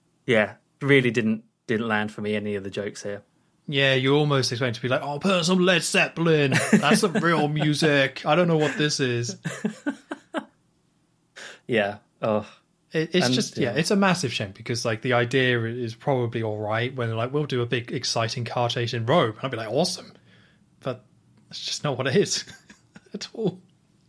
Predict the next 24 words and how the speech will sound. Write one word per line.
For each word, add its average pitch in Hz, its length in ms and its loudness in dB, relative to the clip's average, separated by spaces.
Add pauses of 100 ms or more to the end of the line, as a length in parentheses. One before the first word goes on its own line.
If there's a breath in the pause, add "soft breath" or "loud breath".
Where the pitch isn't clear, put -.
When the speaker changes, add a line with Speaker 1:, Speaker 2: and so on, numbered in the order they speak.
(140)
Speaker 1:
No, 143 220 4
and 165 200 2
I, 185 200 0
but 180 160 -4
as 214 120 -2
I 247 40 0
was 202 100 0
watching, 185 300 -2
I 127 40 -6
was 131 100 -8
thinking, 131 500 -4 (320 soft breath)
"Well, 208 460 2 (720)
am 214 140 2
I 233 80 4
being 190 240 2
unfair 135 540 4
in, 123 260 -2
in 120 280 -4
trying 147 220 -2
to 135 60 -4
think 135 220 -4
back 123 180 -4
to 135 80 -6
previous 113 720 -4